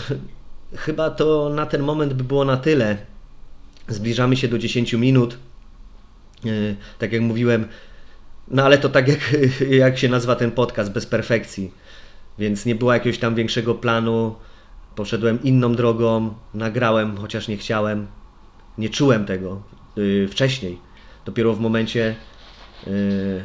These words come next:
kiedy, kiedy się zapaliła ta żaróweczka, która mi jakby uświadomiła, co mogę zrobić,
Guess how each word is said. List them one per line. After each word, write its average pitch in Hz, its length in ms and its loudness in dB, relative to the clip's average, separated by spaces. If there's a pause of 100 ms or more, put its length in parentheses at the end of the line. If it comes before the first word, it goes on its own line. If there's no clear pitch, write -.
(140)
kiedy, 107 280 -4
kiedy 110 200 -2
się 117 140 -2
zapaliła 113 400 2
ta 113 120 -2
żaróweczka, 113 760 0 (500)
która 107 220 -2
mi 113 120 0
jakby 110 260 0
uświadomiła, 107 800 0 (800)
co 117 140 -2
mogę 113 220 0
zrobić, 101 460 -2